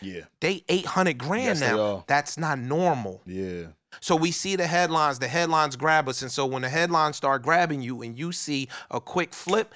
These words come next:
Speaker 2: you quick to throw some money at it without doing your due diligence.
Speaker 1: Right.
Speaker 2: So I'm not excusing somebody. If somebody took somebody's money and they ran away with it, I think that's, um, immoral.
Speaker 1: I want you to stay
Speaker 2: But
Speaker 1: on the more.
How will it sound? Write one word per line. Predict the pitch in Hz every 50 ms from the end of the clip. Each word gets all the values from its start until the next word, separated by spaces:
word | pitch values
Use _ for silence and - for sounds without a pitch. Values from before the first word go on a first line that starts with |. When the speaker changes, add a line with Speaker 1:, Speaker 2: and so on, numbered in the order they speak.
| - _
Speaker 2:
you | - 143 139
quick | - - - 208 175 - -
to | 139
throw | - 151 139
some | 131 - 151 120
money | 131 151 151 143 127 117
at | 110 110
it | 110 98
without | 113 127 131 127 123 117
doing | 123 120 120 113
your | 107 113
due | 104 117 113
diligence. | 104 110 104 95 95 85 87 82 - _ - -
Speaker 1:
Right. | 76 73 71 - _ _ _ _ _ _ - - -
Speaker 2:
So | - - 165 151 135 110 - - - -
I'm | 131 143 147 151
not | 156 147 - -
excusing | 127 120 - - - 170 190 185 170 170 156
somebody. | 151 - 156 151 151 143 131 123 123 107 101
If | 127 131 123 117 - - - _
somebody | - - 156 160 160 160 160 156
took | 147 - - 175 165 -
somebody's | - 156 147 143 143 139 139 123 117
money | 143 143 147 147 147 139
and | 127
they | 123 113
ran | 110 135 143 139 139
away | 139 131 139 143 143
with | 143 143 135 131
it, | 117 -
I | - 117
think | 110 - 131 117 113 -
that's, | 110 104 104 - - - - _ _ _ -
um, | 110 113 107 104 98 104 120 _ _ _ _ _ _ _ -
immoral. | 127 123 113 113 110 104 95 87 92 110 - _ _ _ _ _ _ _ _ _ _ _ _ _ _ -
Speaker 1:
I | 117
want | 143 170 180 -
you | 180
to | 156 143
stay | - 170
Speaker 2:
But | 156 151
Speaker 1:
on | 139
the | 127 123
more. | 110 117 123 127 127 131 131